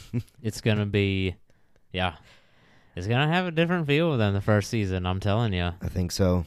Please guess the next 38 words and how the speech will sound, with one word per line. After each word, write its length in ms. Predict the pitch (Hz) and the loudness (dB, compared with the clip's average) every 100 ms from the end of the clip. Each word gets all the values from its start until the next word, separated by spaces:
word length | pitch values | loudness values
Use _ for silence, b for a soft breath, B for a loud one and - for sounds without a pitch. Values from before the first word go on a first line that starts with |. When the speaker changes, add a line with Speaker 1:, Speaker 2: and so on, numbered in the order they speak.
| 92 | -6
Speaker 2:
<laughs> 140 | - - | -2 2
Speaker 1:
I 320 | 120 87 110 | 2 2 0
think 160 | 92 98 | 0 -2
it's 120 | - | -2
gonna 240 | 101 95 | 0 0
be 180 | 90 92 | 2 2
a 80 | 90 | 2
little 160 | 92 | 0
bit 340 | 90 95 92 - | 2 2 2 0
different 400 | 95 - 87 - | -2 0 -2 -4
thematically. 380 | 82 80 80 101 | -4 -2 0 2
Speaker 2:
Yeah, 280 | 117 110 78 107 | 2 2 0 -4
I 100 | 117 | -2
feel 260 | - 143 | 0 2
like 260 | 131 120 113 | 4 2 0
it's 180 | 117 - | -2 -2
gonna 300 | 113 110 104 | 0 2 2
be 580 | 104 104 104 104 101 92 | 0 2 0 0 -2 -2
jumping, 920 | 104 98 98 104 98 92 90 87 - _ _ | 0 0 2 0 0 0 -2 -6 -8 _ _
you 140 | 120 | -2
know, 200 | 110 101 | 0 2
I 120 | 98 107 | 2 0
kinda 260 | 147 131 | 0 0
disagree. 720 | 117 113 117 104 104 104 95 | 0 -2 -2 0 2 2 0
I 100 | 90 117 | -2 -2
mean, 200 | 120 98 B B B | -4 -6 B B B
at 80 | 101 | 0
least 220 | 113 - | 0 2
I 120 | 107 | 0
don't 520 | 95 101 110 110 101 87 | 0 -6 0 2 2 0
want 280 | 90 113 101 | 2 2 2
it 140 | 92 | -2
to 80 | 101 | -4
be 240 | 95 92 | -2 -2
focused 460 | 92 98 92 95 - | 0 0 0 -4 -2
on 160 | 95 95 | -2 -2
Mon 300 | 92 92 90 | -2 -2 -4
Cala 520 | 95 92 90 87 92 | -4 -4 -2 -4 -6